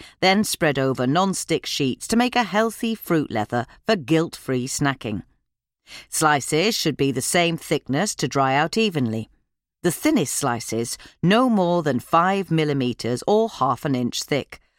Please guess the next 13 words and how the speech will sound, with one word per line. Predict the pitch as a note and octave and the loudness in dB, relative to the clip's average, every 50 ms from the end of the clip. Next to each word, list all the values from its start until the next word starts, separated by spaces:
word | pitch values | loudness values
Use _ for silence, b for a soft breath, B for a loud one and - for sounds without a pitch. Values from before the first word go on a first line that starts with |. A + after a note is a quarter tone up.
| _ _ - | _ _ 2
will | F#3+ F#3+ F3+ | 4 4 4
dehydrate | C#3+ A3 B3 B3 A#3+ A3 F#3+ F#3 F3 D#3+ D3 - D3 C#3+ C#3 - - | 4 2 2 4 4 4 4 2 2 2 0 0 0 0 0 0 -2
quickest, | - C4+ C4 - - B2 A#2+ - - - - b b b b b b b | -2 -2 -2 -2 -4 -4 -4 -4 -8 -10 -10 b b b b b b b
while | - G#3 A3 | 4 6 6
many | A3 A3 A3 A3 A#3 B3 A#3+ | 6 6 4 4 4 2 0
berries, | F3+ - F3+ E3 D#3 D#3 D3+ D#3 E3+ F3 F#3 - - - | 2 4 4 4 4 4 2 2 2 0 -2 -4 0 2
herbs | E3+ E3 D#3 D3 D3 C#3+ C#3 - | 2 4 4 2 2 0 -2 -2
and | C3 C3+ C3+ | -4 -2 -2
smaller | - - G#3+ A3+ A#3 A#3 G#3 D#3+ | -2 0 2 2 2 2 2 0
vegetables | C3+ C3 A#2 - - - - B2 A#2 A2+ A#2 C#3+ C#3+ | 0 0 -2 -4 -4 -10 -6 -4 -4 -2 -2 -4 -4
such | - - A#2+ - - - | -4 -4 -4 -4 -2 -2
as | B2 A#2 - | -2 -2 -4
peas | - - - A#3+ A3+ F3+ C#3 B2 A#2 A#2+ - - | -6 -4 -2 0 2 2 2 0 0 -2 -4 -8